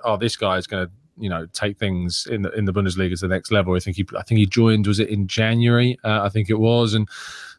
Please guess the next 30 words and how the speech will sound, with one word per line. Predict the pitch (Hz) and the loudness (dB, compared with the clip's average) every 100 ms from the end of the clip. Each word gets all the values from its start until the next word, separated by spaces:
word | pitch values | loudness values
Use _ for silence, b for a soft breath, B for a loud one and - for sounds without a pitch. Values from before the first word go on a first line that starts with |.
| _ | _
didn't | 131 123 | 4 4
get | 123 | 4
a | 117 | 2
goal | 110 123 120 | 2 4 6
or | 117 | 6
an | 113 | 4
assist | 104 - 120 - | 2 2 2 2
in | |
his | 107 | -2
first | - 117 110 - | 2 2 2 2
season, | 120 117 104 107 110 110 - | 4 4 4 2 2 -2 0
moving | 123 123 113 110 107 104 - | 2 4 4 2 0 -4 -4
into | 120 - | -4 -4
twenty-one, | - 120 110 107 | -2 0 2 0
twenty-two | 104 113 107 113 | -2 -2 0 0
last | 107 113 110 - | 2 4 2 2
season. | 110 107 104 104 - B B B | 2 4 2 0 -4 B B B
Uh, | 104 104 104 107 | 0 2 2 0
then | 120 | 0
he | 113 | 2
started | 113 - 117 104 | 2 0 -2 -4
to | |
play, | 104 - 113 107 101 - | -8 -2 2 2 0 -2
you | 107 | -2
know, | 95 92 - | -2 -2 -2
more | 110 104 | -2 2
regularly, | 120 131 113 120 110 | 2 2 2 2 2
got | 113 | 0
a | 104 | 0
goal | 123 117 117 110 | 2 4 4 2